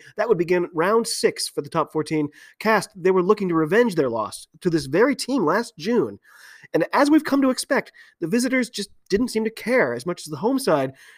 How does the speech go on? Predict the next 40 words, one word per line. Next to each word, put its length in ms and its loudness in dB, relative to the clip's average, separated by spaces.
making 220 0
some 120 -12
silly 380 2
errors 380 4
and 160 -4
really 220 0
just 240 0
not 300 0
clicking 400 0
the 60 -4
way 100 0
we 140 0
know 160 4
they 100 0
can. 360 0
Castres, 340 0
on 60 -4
the 60 2
other 120 0
hand, 340 2
brought 260 4
their 280 2
A 160 6
game 220 2
and 180 -2
would, 200 6
in 140 -2
the 140 0
end, 260 -2
double 300 4
up 120 -4
their 120 -6
guests, 400 -6
twenty-six 680 0
to 140 -12
thirteen. 580 0
And 100 2
then 240 4
Bayonne 540 6
versus 480 -4